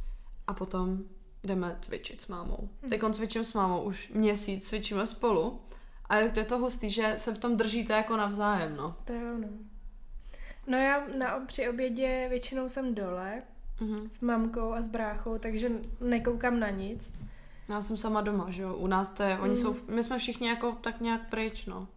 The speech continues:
Speaker 2: No a odpoledne, potom taky dělám většinou něco do školy,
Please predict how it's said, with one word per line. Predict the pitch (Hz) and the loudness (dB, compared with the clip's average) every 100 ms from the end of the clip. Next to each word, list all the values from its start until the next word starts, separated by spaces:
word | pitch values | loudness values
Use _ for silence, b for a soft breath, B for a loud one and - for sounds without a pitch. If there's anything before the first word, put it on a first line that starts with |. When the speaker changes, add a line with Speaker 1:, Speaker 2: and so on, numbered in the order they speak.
| - B B B B B B B B - | 8 B B B B B B B B -2
Speaker 2:
No | 262 247 247 | 2 2 2
a | 254 240 | 0 -2
odpoledne, | 247 - 240 240 240 247 | -4 -2 0 0 0 -2
potom | - 262 269 | -4 0 2
taky | 269 254 | 2 -2
dělám | 220 226 240 | -2 0 0
většinou | 240 240 262 254 | 0 0 0 0
něco | 262 269 | 0 -2
do | 226 | -4
školy, | 208 - 254 262 269 277 285 | -6 -6 -4 -2 0 -2 -6